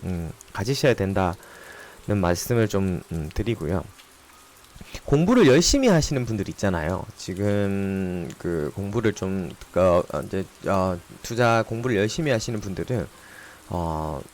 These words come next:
약간 제 경험상 대형주보다는 중소형주가 어렵어요.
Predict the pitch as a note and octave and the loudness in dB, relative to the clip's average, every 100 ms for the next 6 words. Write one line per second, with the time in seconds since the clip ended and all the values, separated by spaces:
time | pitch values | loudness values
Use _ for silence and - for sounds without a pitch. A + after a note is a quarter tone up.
0 | - - - C3+ B2 A#2 - - A2+ G#2+ | -12 -6 0 2 2 -2 -8 0 2 4
1 | C#3+ F3 B2 - C#2+ B2+ - - - - | 6 6 4 -2 -2 -4 -10 -20 -20 -20
2 | - - A2 D3+ F3+ F3+ E3+ D#3 C3+ C3 | -12 0 4 6 4 2 2 4 4 4
3 | B2+ B2+ A2+ A2 D#3 F#3 F#3+ E3 C#3+ C3 | 2 0 -2 2 4 4 4 2 4 4
4 | A#2 - - - - - F#3 - - C#2+ | 2 0 -6 -6 2 6 6 6 2 -4